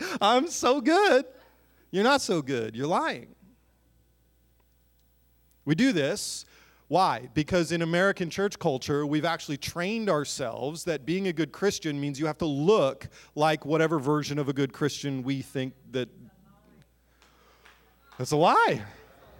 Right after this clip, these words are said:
It turns out Jesus came to heal the sick, and we are each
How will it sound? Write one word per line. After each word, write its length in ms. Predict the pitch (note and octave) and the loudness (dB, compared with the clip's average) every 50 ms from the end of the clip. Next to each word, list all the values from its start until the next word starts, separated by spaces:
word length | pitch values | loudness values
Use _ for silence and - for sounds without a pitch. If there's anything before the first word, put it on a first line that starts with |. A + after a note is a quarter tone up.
| - - - - - - - _ _ _ _ - _ _ _ _ _ _ _ _ _ _ _ _ _ _ - | -20 -20 -20 -20 -20 -20 -20 _ _ _ _ -20 _ _ _ _ _ _ _ _ _ _ _ _ _ _ -18
It 80 | - - | -12 -2
turns 260 | - D#3+ E3+ C#3+ D3+ | 0 0 2 4 4
out 240 | A3+ C4 C#4 G#3+ C#3 | 4 6 4 2 0
Jesus 420 | - E3 F#3 G3+ E3+ B3 G3+ - | 0 -2 0 0 0 -2 -6 -4
came 300 | - G3+ E3 E3 F3 F#3 E3 | -4 -4 -4 -4 -4 -4 -2
to 100 | F3+ F3+ | -4 -4
heal 240 | C3+ D#3 E3 E3+ F3 | 0 0 0 0 0
the 80 | G3 | -2
sick, 440 | - - - - - - - - - _ _ _ _ _ _ _ _ _ _ _ _ _ _ _ - | -4 0 0 0 0 -2 -10 -20 -20 _ _ _ _ _ _ _ _ _ _ _ _ _ _ _ -6
and 280 | B2 C3+ C#3+ C3+ B2 | -6 -4 -4 -4 -4
we 440 | A#2 C#3+ F#3 G#3 A3+ A3 A3 A3 G#3+ - | -2 0 0 2 2 0 -2 -2 -4 0
are 180 | E3 F3 F3+ | 2 2 2
each 520 | F3+ F3 D#3 E3+ - - - - - - | 2 0 -4 -6 -6 -8 -10 -10 -12 -14